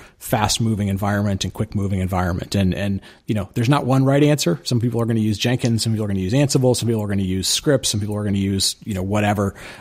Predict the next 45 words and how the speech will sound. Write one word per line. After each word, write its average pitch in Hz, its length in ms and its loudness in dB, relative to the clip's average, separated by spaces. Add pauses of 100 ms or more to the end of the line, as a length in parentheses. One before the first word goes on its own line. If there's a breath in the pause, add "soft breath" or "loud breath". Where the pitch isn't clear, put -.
Um, 101 380 2
but 117 100 2
again, 107 200 4
it's - 180 -2
like 110 140 0
you 104 40 0
said, 92 320 0 (160)
be, 123 300 2 (300 loud breath)
be 175 100 4
prepared 151 460 2
for 131 160 0
the, 110 320 0
for 127 140 -4
the 117 100 0
environment, 110 440 0
because 101 300 -4
the, 98 220 -4
the 110 140 0
environment 107 420 2
is 101 100 2
going 95 200 -2
to 98 40 -2
come 98 220 0
more, 92 320 0
more 101 160 0
frequently. 101 500 -2 (1200 loud breath)
Um, - 240 4 (160)
okay, 247 280 2 (160 loud breath)
so 170 460 2 (240)
we, 165 200 2
we 160 140 4
sort 208 220 2
of - 280 -2
talked - 360 -2
about 143 380 -2
that. 127 400 2 (240 loud breath)
Let, 170 240 0
let's, - 320 0
I, - 140 -6
I 147 100 -2
hinted 202 360 2
at 139 240 2
this 135 160 2
idea 135 380 4
of, 117 400 -2